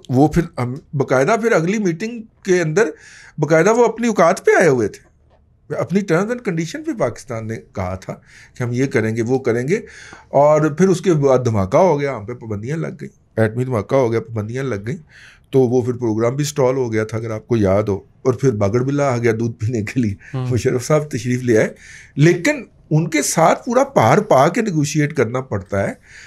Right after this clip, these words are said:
Speaker 1: मैं इसलिए कह रहा हूँ कि मैंने जो बात पहले कही थी कि वो वज़न नहीं डाल सकते, ए, मिफ्ता साहब जो हैं, जो इसहाक डार साहब बड़क लगा सकते हैं या जो वज़न डाल सकते हैं, "ओए,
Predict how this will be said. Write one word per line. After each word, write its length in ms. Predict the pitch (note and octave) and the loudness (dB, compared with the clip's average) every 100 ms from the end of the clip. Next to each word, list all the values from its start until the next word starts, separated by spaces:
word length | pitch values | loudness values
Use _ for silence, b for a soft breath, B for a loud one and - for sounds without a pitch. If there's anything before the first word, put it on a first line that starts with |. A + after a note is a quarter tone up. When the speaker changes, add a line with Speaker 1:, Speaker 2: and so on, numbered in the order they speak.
| B F3+ | B 0
Speaker 1:
मैं 100 | A#3 | 0
इसलिए 300 | A3+ D#4 D#4+ | 2 2 4
कह 220 | G#3 D#3 | 4 4
रहा 120 | D3 | 4
हूँ 200 | C#3+ D4 | 0 -4
कि 380 | - G3 F3+ D#3+ | -4 -4 -4 -4
मैंने 300 | E3 E3 D#3+ | -2 0 -2
जो 160 | D#3+ C3+ | -4 0
बात 280 | A#2+ A#2 A#2+ | 4 2 2
पहले 220 | C3 C3+ | -2 -2
कही 280 | - G#2+ A2+ | -2 -4 -4
थी 180 | - D#4+ b b b b _ | -6 -8 b b b b _
कि 280 | F#3 F#3+ F#3+ E3 | 2 2 2 -2
वो 220 | G3+ B3 | 0 2
वज़न 260 | A#3+ A3 | 4 4
नहीं 220 | A#3+ B3 C#4 | 2 -4 2
डाल 260 | C#3+ A#2 | 4 4
सकते, 560 | G#2+ A2+ - G#2+ G2+ - | 2 -6 -6 -4 -4 -4
ए, 580 | G#2 G2 A2 B2 C3+ C#3+ A#2+ | -4 -2 -2 -4 -6 -4 -4
मिफ्ता 300 | A#2+ - G#2+ | -2 0 0
साहब 300 | G#2 F#2+ - | -2 -6 -8
जो 60 | F#2+ | -10
हैं, 200 | G2 - _ _ _ _ _ B2 | -10 -12 _ _ _ _ _ -4
जो 240 | C3 D3 | 2 4
इसहाक 300 | C#3+ A#2 G#2 | 4 2 0
डार 220 | A2+ A2+ | 2 2
साहब 220 | G#2+ C#3 B2 | 2 -2 0
बड़क 280 | A2+ A2+ | 0 0
लगा 260 | A2 G2+ F2 | 0 0 -2
सकते 360 | - G#2+ - G#2+ | -4 -12 -10 -10
हैं 140 | G#2 | -6
या 180 | A2 A2 | -4 -2
जो 120 | A2+ | 2
वज़न 260 | A2+ A2 A2 | 2 2 0
डाल 200 | F#2+ F#2+ | -2 -4
सकते 320 | - - G#2 | -12 -14 -2
हैं, 80 | B2 | 2
"ओए, 220 | C#3+ | 2